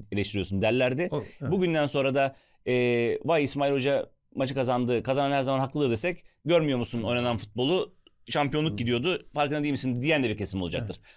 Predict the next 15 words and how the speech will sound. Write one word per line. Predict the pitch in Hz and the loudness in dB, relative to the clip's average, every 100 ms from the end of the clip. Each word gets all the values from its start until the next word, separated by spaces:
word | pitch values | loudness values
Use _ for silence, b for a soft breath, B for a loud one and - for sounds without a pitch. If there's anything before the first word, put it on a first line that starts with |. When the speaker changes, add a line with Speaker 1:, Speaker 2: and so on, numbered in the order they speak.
| - | -6
Speaker 1:
Onun | 208 | -4
için | 185 180 | -2 0
öylesi | 190 139 | 0 0
de | 131 | 0
var, | 135 165 | 0 2
böylesi | 147 117 - | 2 0 0
de | |
var. | 123 170 B B B _ - - | 0 0 B B B _ -20 -4
İnandığını | 151 131 117 131 | 0 2 2 2
bildiğini | 120 107 113 | 0 0 0
söylemeye, | 101 95 117 135 | 0 0 0 -2
Speaker 2:
Evet. | 110 90 - | -4 -8 -6
Speaker 1:
e, | 110 107 101 95 64 50 67 | -2 0 0 -2 -4 -6 -2
devam | 98 107 101 | 2 4 4
bence. | 90 87 110 151 | 2 2 0 -2